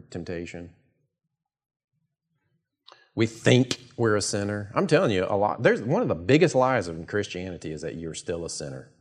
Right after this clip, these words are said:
or that you have a dual nature. You're partly righteous, partly sinner. This says you're dead to sin. You died in Christ.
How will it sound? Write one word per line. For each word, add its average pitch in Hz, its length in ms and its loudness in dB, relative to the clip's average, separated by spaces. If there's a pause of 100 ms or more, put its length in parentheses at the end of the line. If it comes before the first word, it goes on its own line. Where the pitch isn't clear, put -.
(880)
or 110 240 2
that 92 240 -4
you 95 160 -4
have 95 300 -4 (240)
a 92 80 -6
dual 90 400 -4
nature. 78 460 -10 (1120)
You're - 100 -12
partly 95 400 -4
righteous, 92 540 -6 (220)
partly 78 400 0
sinner. 69 420 -10 (480)
This 165 200 8
says 131 220 6
you're 107 100 2
dead 143 260 2
to 120 60 -6
sin. 60 320 -8 (880)
You 202 120 -2
died 151 400 6
in 202 100 2
Christ. - 500 -4